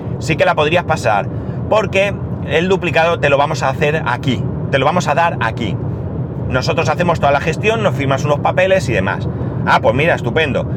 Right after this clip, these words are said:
Total, que el hombre intenta mirar en el ordenador de mostrador, no funciona, le dice a otro compañero, no funciona, y yo, claro, allí aguantando a ver si podía o no podía salir de allí triunfando.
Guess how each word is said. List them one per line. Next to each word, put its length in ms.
Total, 260
que 80
el 40
hombre 200
intenta 340
mirar 280
en 80
el 60
ordenador 420
de 60
mostrador, 560
no 120
funciona, 560
le 160
dice 200
a 40
otro 160
compañero, 560
no 100
funciona, 640
y 120
yo, 140
claro, 400
allí 380
aguantando 640
a 60
ver 340
si 200
podía 340
o 40
no 100
podía 280
salir 240
de 60
allí 200
triunfando. 600